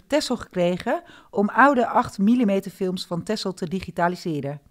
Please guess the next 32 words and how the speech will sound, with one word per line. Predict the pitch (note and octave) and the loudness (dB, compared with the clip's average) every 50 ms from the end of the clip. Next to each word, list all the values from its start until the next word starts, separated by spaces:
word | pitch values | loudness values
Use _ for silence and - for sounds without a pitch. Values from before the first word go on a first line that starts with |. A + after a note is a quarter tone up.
| _ _ _ _ _ _ _ _ _ _ _ _ _ _ _ - | _ _ _ _ _ _ _ _ _ _ _ _ _ _ _ -2
Rotary-voorzitter | E3 G3+ A3+ A#3+ - G#3 G#3+ F#3+ - G3 F#3+ F#3+ E3+ F#3 F#3 - F#3 F3+ F3 - - D#3 | 2 2 2 2 2 -2 -6 -4 -2 0 0 0 0 -2 -4 -4 -2 -2 -2 -2 -2 -4
Ruud | D#3+ E3+ E3+ - C3+ | -4 -4 -4 -6 -6
Boom | A#2+ D#3 G3 A#3+ D4 D4+ D#4 - | 0 4 6 6 6 6 4 0
overhandigde | - - A#3+ B3 A#3+ - G#3 F#3+ A3 A3+ A3 G#3+ - F#3+ | -2 0 0 0 0 0 0 2 2 2 2 0 -2 -4
de | F3+ F#3+ | -4 -4
gift | F#3 - F#3 F3+ F#3 - - - | -4 -4 -4 -4 -6 -6 -10 -6
aan | - E3+ E3+ F3 - | -2 -2 -2 -2 -2
Ina | - A3 A3 G#3+ G3 | 0 0 2 2 2
Schrama, | - - - B3 A#3 G3 D#3+ D#3 E3 G#3 A#3 A3+ | -2 -2 2 4 6 6 6 6 4 2 2 0
de | F#3+ G3+ | -4 -6
voorzitter | - - G#3+ G#3+ - G#3 G3+ - F#3+ F3+ F3+ F#3 - | -2 0 0 0 0 -2 -4 -2 -2 0 -2 -2 -2
van | - F#3+ F3 | -4 -4 -2
de | E3+ | 0
historische | E3 F3+ E3+ - - G3+ F#3+ F3 E3 - E3+ | -2 -2 -2 -2 -2 -2 -2 -2 -2 -8 -14
vereniging. | - - F#3+ F#3+ E3+ C#3+ C#3+ C#3 - C3 C#3 C#3+ - _ _ _ _ _ _ _ _ _ _ _ _ _ _ _ _ _ _ _ _ _ _ _ | -12 -6 -4 -2 -2 -2 -4 -6 -8 -10 -12 -12 -14 _ _ _ _ _ _ _ _ _ _ _ _ _ _ _ _ _ _ _ _ _ _ _
Schrama | - - - G3 G3+ G#3+ A3 G#3 G#3 G#3+ | -12 -2 2 4 6 6 6 6 6 6
liet | G#3 G#3 F#3+ - | 4 2 0 0
weten | D#3+ F3+ A3 C4 - G3 G3 A#3 - | 0 2 2 2 2 2 0 0 0
dat | G3+ G3 G3 | -2 -4 -4
de | G3 - | -4 -4
vereniging | - A3 A3 A3+ A3 G3+ - G3+ F#3+ F#3 D#3+ C3+ | 0 2 2 2 2 0 -2 -2 -2 -2 0 0
bezig | G3 A#3 C4+ C4 - A3+ | 0 0 0 0 -4 -8
is | - G#3 G#3+ - - - - - - - - - | -6 -6 -4 -4 -6 -8 -10 -16 -20 -20 -12 -6
om | - G3+ | -6 -4
oude | - - G#3 A3+ A3 G3 | 0 4 4 4 4 4
films | G3 - - A#3 B3 B3 B3+ A#3+ - - - | 0 -2 -2 0 2 2 2 0 -2 -10 -12
voor | - - C4 C4 | -8 -6 -6 -4
toekomstige | B3+ B3 - A#3+ A#3 A#3 - - - G#3 | -4 -4 -2 -2 -2 -2 -2 -6 -8 -6
generaties | - - F#3+ F3+ F3+ D#3+ E3+ G#3 A#3+ C#4 - - A#3+ - | -2 0 0 2 2 4 4 4 4 4 2 -4 -12 -8
veilig | - G3 F3+ E3 D3+ D#3 | -2 0 0 0 0 -2
te | - C#3 | -8 -14
stellen. | - - D#3+ D3 C#3 C#3 C#3+ E3 | -14 -8 -6 -6 -4 -6 -6 -10